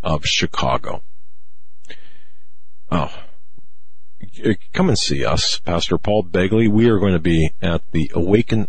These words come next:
to the Shaken Conference in Gurnee, Illinois. That's, that's just north of Chicago. It's actually, um, I don't know, probably an hour. Uh, it's between Kenosha and, uh, Wisconsin and Chicago.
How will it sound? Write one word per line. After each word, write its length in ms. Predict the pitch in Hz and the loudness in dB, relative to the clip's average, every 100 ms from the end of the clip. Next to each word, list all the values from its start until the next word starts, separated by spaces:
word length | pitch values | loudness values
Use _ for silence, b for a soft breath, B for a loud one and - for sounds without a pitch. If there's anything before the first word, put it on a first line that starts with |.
| - | 0
to 100 | - | 0
the 120 | 82 | 0
Shaken 520 | - - 90 87 85 87 | 0 2 0 0 0 0
Conference 600 | - 73 71 73 73 - | 0 0 0 0 0 0
in 180 | 78 80 | 0 0
Gurnee, 480 | 85 85 85 85 65 | 2 4 4 4 2
Illinois. 440 | 82 73 69 73 | 0 2 2 2
That's, 200 | 90 - | 2 0
that's 320 | 95 190 - | 0 0 0
just 240 | - - 98 | 0 0 0
north 300 | 101 98 92 | 2 2 2
of 80 | |
Chicago. 640 | - 90 - 67 64 60 - - B B B B | 0 0 0 0 0 -2 -2 -2 B B B B
It's 220 | 107 - | 0 0
actually, 580 | 135 190 - 101 85 - - - 107 | 0 0 2 2 2 2 -2 -2 0
um, 520 | 90 85 73 71 - - - - - - | 2 2 2 2 0 -2 -2 -4 -4 -2
I 100 | 82 | 0
don't 120 | 82 | 2
know, 140 | 73 73 | 2 0
probably 340 | - 117 85 | 0 2 2
an 80 | 76 | 2
hour. 380 | 76 82 82 73 - - - - - - | 2 4 2 0 -2 -2 -4 -4 -4 -4
Uh, 140 | - - - 123 98 | -4 -6 -4 -4 -4
it's 500 | 92 151 147 156 139 | -2 2 4 2 2
between 360 | - 135 120 98 | 0 0 4 4
Kenosha 580 | - 80 82 - 78 73 | 4 4 4 4 2 2
and, 160 | 78 76 - | 0 0 0
uh, 160 | 92 82 | 0 2
Wisconsin 640 | 78 - 76 76 - 78 | 2 2 2 2 0 0
and 240 | 71 69 - b b b b | -2 -2 -2 b b b b
Chicago. 600 | - - - 78 73 - | -2 -2 0 0 0 0